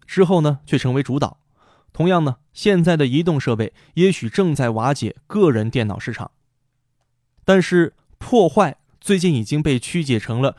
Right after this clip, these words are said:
形容因所谓新事物、新趋势而沾沾自喜的流行词。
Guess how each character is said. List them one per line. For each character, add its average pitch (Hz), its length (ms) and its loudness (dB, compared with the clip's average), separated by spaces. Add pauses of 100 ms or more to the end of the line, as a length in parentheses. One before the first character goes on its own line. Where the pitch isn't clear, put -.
形 190 400 -2
容 170 340 2
因 202 180 0
所 113 240 -4
谓 135 120 0
新 214 240 -2
事 170 180 -2
物、 113 220 -4 (100)
新 208 300 -2
趋 220 220 -4
势 - 260 -4 (160)
而 151 180 2
沾 196 300 0
沾 196 200 0
自 185 220 -2
喜 113 180 -8
的 110 100 -4
流 120 140 0
行 120 160 -2
词。 107 240 -8